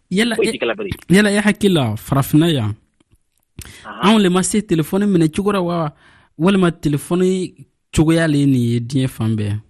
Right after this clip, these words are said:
Speaker 2: Non, diɲɛ fan bɛɛ, a tɛ se k'a fɔ ko fara-, farafinna dɔrɔn de bɛ. Faragbaw yɛrɛ fɛ yɛrɛ, mais a ka jugu ka tɛmɛ. Farabaw yɛrɛ fɛ, a ka ju-, a, a ka, a ka jugu ko-, kojugu.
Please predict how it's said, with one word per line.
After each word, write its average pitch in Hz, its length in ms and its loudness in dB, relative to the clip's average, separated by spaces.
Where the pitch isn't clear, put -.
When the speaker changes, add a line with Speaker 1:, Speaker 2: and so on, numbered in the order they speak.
Speaker 2:
Non, 508 180 0
diɲɛ 254 340 -2
fan 202 200 0
bɛɛ, 190 180 -2
a 220 80 -4
tɛ 240 160 -10
se 277 60 -4
k'a 180 160 0
fɔ 208 140 -4
ko 214 160 -2
fara-, 156 240 -4
farafinna 185 400 -4
dɔrɔn 170 240 -2
de 143 80 -2
bɛ. 175 200 -4
Faragbaw 196 360 -2
yɛrɛ 185 260 -4
fɛ 185 60 -4
yɛrɛ, 170 400 -2
mais 170 80 -2
a 151 60 -4
ka 190 160 -6
jugu 202 240 -6
ka 170 100 -4
tɛmɛ. 151 240 -6
Farabaw 196 320 -2
yɛrɛ 185 240 -2
fɛ, 175 160 -2
a 160 80 -4
ka 196 140 -4
ju-, 190 200 -4
a, 160 120 -4
a 147 40 -4
ka, 160 180 -4
a 147 80 -6
ka 170 160 -4
jugu 202 260 -6
ko-, 214 160 -2
kojugu. 185 380 -6